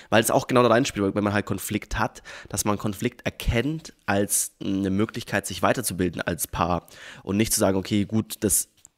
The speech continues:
also wir st-, so dieses, dieses Bild, was man im Kopf hat, okay, wenn man streitet, ist es eine schlechte Beziehung, man darf sich nie streiten.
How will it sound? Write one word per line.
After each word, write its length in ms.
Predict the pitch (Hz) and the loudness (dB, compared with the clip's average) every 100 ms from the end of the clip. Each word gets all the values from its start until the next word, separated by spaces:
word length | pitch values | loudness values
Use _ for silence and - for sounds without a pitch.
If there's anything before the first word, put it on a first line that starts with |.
| - | 0
also 260 | 107 101 | 2 4
wir 140 | 104 113 | 4 2
st-, 200 | - - | 2 -2
so 120 | 120 | 0
dieses, 300 | 107 104 - | 2 0 -2
dieses 240 | 117 98 | -2 -2
Bild, 180 | - 135 | 4 4
was 80 | 127 | 4
man 80 | 110 | 0
im 20 | |
Kopf 160 | 120 120 | 0 0
hat, 60 | |
okay, 220 | 95 120 | 0 4
wenn 60 | 113 | 4
man 120 | 104 | 2
streitet, 540 | - - 92 123 120 - | 0 4 4 6 4 2
ist 180 | - | -2
es 180 | 101 - | -2 -2
eine 80 | 95 | -2
schlechte 340 | - 101 - | 2 0 0
Beziehung, 460 | 87 - - 113 92 | -6 -4 -2 0 0
man 140 | 90 | 2
darf 180 | 92 95 | 0 0
sich 220 | - 104 | -4 -8
nie 240 | 110 120 127 | -4 -2 -2
streiten. 640 | - 92 101 110 107 104 | -2 0 0 0 -2 -6